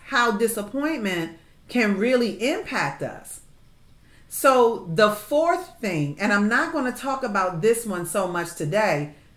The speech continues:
I'm gonna do a part two next week because I think, um, this fourth one is just kinda too much to go into,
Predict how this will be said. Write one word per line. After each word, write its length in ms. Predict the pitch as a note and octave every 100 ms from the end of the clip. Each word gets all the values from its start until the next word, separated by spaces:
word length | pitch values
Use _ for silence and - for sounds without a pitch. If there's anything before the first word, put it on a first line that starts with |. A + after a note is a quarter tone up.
| -
I'm 140 | F3+
gonna 180 | F#3+ F#3
do 200 | E3+ F3+
a 40 | E3+
part 360 | G#3+ F#3+ C#3+
two 160 | - A3
next 360 | E3+ G#3+ -
week 220 | E3+ D#3 D#3
because 280 | E3 F3+
I 100 | D#3+
think, 420 | D#3+ G3 F#3 F3 - - - _ _
um, 640 | F3 E3+ E3 D#3 D3+ D#3 - - _ -
this 220 | G#3+ G#3+
fourth 360 | - B3+ B3 A#3
one 140 | F3+
is 120 | F3
just 240 | - F3 -
kinda 300 | A#3 F#3 D#3+
too 280 | - C4+
much 340 | A3 G3 F#3+ -
to 100 | D#3+
go 240 | D#3+ D#3+
into, 680 | G3 C4+ C4+ G3 D#3 D3